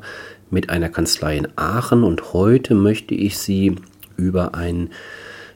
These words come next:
wichtiges Thema im Bereich der Pflege,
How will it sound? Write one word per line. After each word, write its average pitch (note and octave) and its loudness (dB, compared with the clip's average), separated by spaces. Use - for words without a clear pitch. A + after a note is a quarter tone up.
wichtiges G#2+ 2
Thema G2+ 2
im G2 2
Bereich F2 0
der G2 0
Pflege, G2+ 4